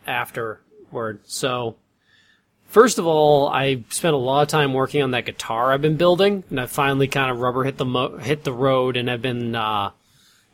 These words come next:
doing a whole bunch of stuff to that, and I've got the neck and the body both in a kind of a good place. Um, I'll be working on that more this coming weekend.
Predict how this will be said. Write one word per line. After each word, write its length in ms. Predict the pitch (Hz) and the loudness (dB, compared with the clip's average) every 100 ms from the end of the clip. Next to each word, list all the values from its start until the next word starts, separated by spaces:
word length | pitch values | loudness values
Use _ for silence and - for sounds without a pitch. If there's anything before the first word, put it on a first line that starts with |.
| - | -2
doing 200 | 147 135 | 0 2
a 40 | |
whole 120 | 127 | 0
bunch 200 | 131 131 | 0 -2
of 60 | - | -4
stuff 220 | - 135 | -4 -2
to 100 | - | -2
that, 320 | 123 120 127 | 0 2 2
and 340 | 120 117 110 131 | -2 -4 -6 -6
I've 180 | 143 113 | -4 -2
got 180 | 131 | -2
the 80 | 143 | -4
neck 400 | 131 131 135 139 | -4 -2 0 0
and 100 | 139 | 0
the 60 | 123 | 0
body 360 | 117 117 120 | 0 0 0
both 280 | 117 120 120 | -4 -4 -4
in 80 | 123 | -6
a 100 | 110 | -8
kind 220 | 123 117 | -6 -6
of 100 | 110 | -4
a 80 | 107 | -6
good 240 | 107 113 | -6 -8
place. 640 | - 131 120 127 - - - | -8 -6 -4 -4 -6 -10 -8
Um, 300 | 110 107 107 | -8 -6 -10
I'll 60 | |
be 100 | 107 | -10
working 260 | 110 113 117 | -10 -10 -8
on 80 | 110 | -8
that 160 | 110 | -8
more 220 | 104 113 107 | -6 -8 -8
this 160 | 104 | -12
coming 340 | - 160 139 117 | -10 -6 -6 -6
weekend. 480 | 107 120 117 147 | -8 -8 -6 -8